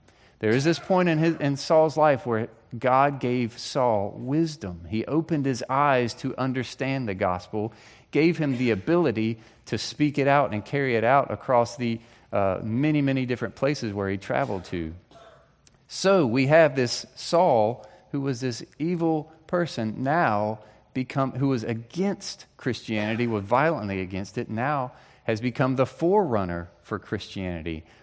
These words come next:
all because of God's grace. I want you to listen to how Paul talks about this to his friend. He describes God's grace to him when he's talking about it, uh, in Timothy.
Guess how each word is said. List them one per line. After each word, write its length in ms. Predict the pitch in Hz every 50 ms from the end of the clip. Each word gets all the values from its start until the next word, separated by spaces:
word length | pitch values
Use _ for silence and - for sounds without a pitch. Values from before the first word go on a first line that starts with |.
| _ _ _
all 300 | - 113 120 131 135 139
because 720 | 139 139 143 135 - - 123 104 95 87 87 87 90 - - _ _ _ _ -
of 180 | - 104 104
God's 340 | 98 104 92 87 87 90 95
grace. 600 | 107 - 107 107 98 87 85 85 - - - - - _ _ _ _ _ _ - - _ _ _ -
I 60 | 117 120
want 160 | 143 156 151
you 80 | 175
to 60 | 160 151
listen 300 | 147 156 151 - 147 135
to 80 | 123
how 180 | 131 139 131 123
Paul 460 | - - - 165 170 175 165 147 123
talks 320 | - - 156 170 160 -
about 280 | - 113 107 98 98 -
this 160 | 104 104 - -
to 120 | - 139
his 160 | 135 127 117
friend. 340 | - - 160 165 151 117 98
He 120 | 110 127
describes 600 | 123 131 123 - - - 139 147 156 147 123 113
God's 320 | 117 107 120 120 120 113 113
grace 340 | - 139 139 151 151 - -
to 180 | - 117 104
him 180 | 98 95 98 101 - - - - - - _
when 120 | - 117
he's 140 | 113 110 -
talking 320 | - - 139 139 135 131 107
about 300 | 101 113 107 101 98 101
it, 120 | 104 - - - - - - - -
uh, 200 | 107 104 101 98 -
in 160 | 117 107 104
Timothy. 520 | - - 151 156 143 110 - - - 82